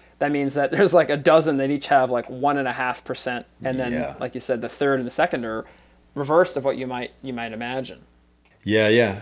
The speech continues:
Speaker 2: So, like, on the brand analytics search term report, they're listing one, two, and three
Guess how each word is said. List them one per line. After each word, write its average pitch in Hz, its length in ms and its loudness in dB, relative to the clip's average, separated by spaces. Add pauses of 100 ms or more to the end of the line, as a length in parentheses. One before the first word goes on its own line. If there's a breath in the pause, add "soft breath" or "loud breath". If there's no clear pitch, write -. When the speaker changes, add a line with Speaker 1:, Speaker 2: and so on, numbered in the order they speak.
Speaker 2:
So, 135 180 6
like, 120 320 4 (260)
on 120 120 0
the 117 80 0
brand 139 240 4
analytics 110 460 2
search - 460 -4
term 110 140 -2
report, 101 380 0
they're 104 120 2
listing 101 680 0
one, 113 220 2
two, 107 180 -2
and 98 100 -2
three 98 520 -4